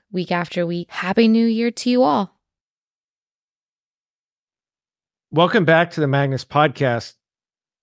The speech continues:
Speaker 2: I'm John Johnson. Larissa's not here right now, but guess who is here? Professor Stephen Courtwright, who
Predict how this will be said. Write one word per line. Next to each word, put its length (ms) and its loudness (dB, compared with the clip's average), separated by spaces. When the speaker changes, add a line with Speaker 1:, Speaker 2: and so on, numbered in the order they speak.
Speaker 2:
I'm 120 2
John 200 4
Johnson. 640 -2
Larissa's 460 -2
not 160 -2
here 160 -2
right 160 0
now, 320 -8
but 120 -4
guess 180 4
who 160 4
is 160 4
here? 320 -2
Professor 460 2
Stephen 420 0
Courtwright, 600 -2
who 360 4